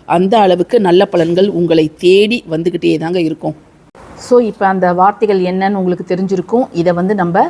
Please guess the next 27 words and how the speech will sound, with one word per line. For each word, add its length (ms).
இந்த 580
பிரியாணி 380
இலையில 320
எழுதுறோம். 360
அஹ், 200
பிரியாணி 360
இலை 200
முழுதாக 440
இருந்தாலும் 400
சரி, 300
அல்லது 300
கொஞ்சம் 400
டேமேஜா 380
இருந்தாலும் 420
பரவாயில்ல, 320
நீங்க 180
கவலைப்பட 460
வேண்டாம். 380
Just 480
இதை 200
நீங்க 400
எழுதி 480
இது 140
உள்ளார 320
வையுங்க, 360
அதுவே 300
போதும். 340